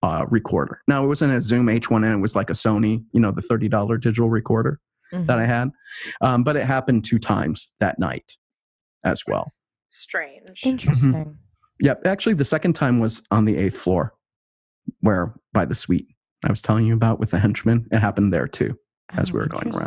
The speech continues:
Speaker 2: interesting.
Speaker 1: Mm-hmm. So I went back to the Chicago Daily Tribune archives, and in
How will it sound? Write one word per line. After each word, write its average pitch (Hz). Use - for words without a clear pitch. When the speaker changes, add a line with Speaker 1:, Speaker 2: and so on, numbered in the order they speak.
Speaker 2:
interesting. 143
Speaker 1:
Mm-hmm. 107
So 202
I 156
went 185
back 156
to 135
the 120
Chicago 110
Daily 113
Tribune 107
archives, -
and 104
in 98